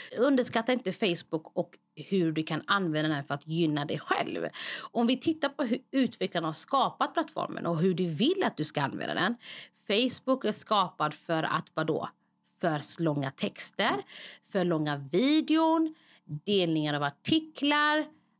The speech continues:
Alla de här sakerna vill det som skapar det att du ska göra. Men varför tycker jag att Facebook är en viktig plattform som du som brand och du som företag ska finnas på? Jo,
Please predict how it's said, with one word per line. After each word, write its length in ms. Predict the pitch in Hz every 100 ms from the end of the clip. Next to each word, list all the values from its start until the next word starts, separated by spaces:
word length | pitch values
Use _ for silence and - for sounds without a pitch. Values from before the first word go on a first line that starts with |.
| _ -
Alla 240 | 269 277
de 120 | 247
här 100 | 240
sakerna 540 | 220 214 196 175 165 156
vill 580 | 160 156 202 202 202 202 175
det 200 | 175 175
som 140 | 165
skapar 520 | - - 175 151 139
det 160 | 139 139
att 160 | -
du 100 | -
ska 200 | 131 -
göra. 600 | 143 143 220 - - 285 254 _ _ _ - - _ _ _ _
Men 220 | - 214 190
varför 440 | 208 180 175 214
tycker 260 | 208 208 214
jag 60 |
att 300 | 214 196 156
Facebook 220 | - 165
är 80 | 170
en 80 | 170
viktig 400 | 180 214 - -
plattform 420 | 226 226 - 190
som 240 | 196 185 156
du 180 | 165
som 220 | 165 175 156
brand 260 | 165 151
och 60 | 147
du 120 | 151
som 160 | - 139
företag 480 | - 160 139 143
ska 160 | 139 -
finnas 500 | - 220 165 147 -
på? 340 | - 320 - -
Jo, 640 | - 139 160 170 170 147